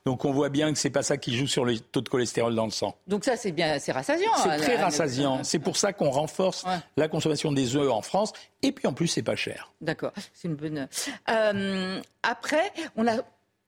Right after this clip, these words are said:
Speaker 2: en ce moment, il y a plein de modes, hein. Euh, le jeûne. D'ailleurs, vous l'avez à un moment promu, le jeûne.
Speaker 1: Non, je pro-, j'ai, j'ai fait la promotion d'un jeûne protéique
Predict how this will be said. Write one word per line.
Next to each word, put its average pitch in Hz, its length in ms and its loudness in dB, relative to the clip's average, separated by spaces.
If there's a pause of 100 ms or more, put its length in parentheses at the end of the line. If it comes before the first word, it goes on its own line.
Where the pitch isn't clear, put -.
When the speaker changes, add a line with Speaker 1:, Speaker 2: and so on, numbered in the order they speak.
Speaker 2:
en 175 80 -4
ce - 120 -6
moment, 175 200 0
il 190 60 0
y 156 40 2
a 123 60 -2
plein 143 180 -2
de 156 60 0
modes, 170 340 2
hein. 156 140 0 (320)
Euh, 180 220 4
le 220 160 2
jeûne. 185 480 0 (100)
D'ailleurs, 190 220 2
vous 180 80 -2
l'avez 143 360 2
à 131 60 2
un - 20 0
moment 151 300 0
promu, 302 240 -2 (100)
le 160 140 2
jeûne. 135 320 -4 (120)
Speaker 1:
Non, 185 340 4
je 151 140 2
pro-, 170 400 0
j'ai, 135 280 0 (100)
j'ai 127 140 0
fait - 120 0
la - 80 -2
promotion 175 380 0
d'un 127 220 2
jeûne 160 380 2
protéique 151 680 0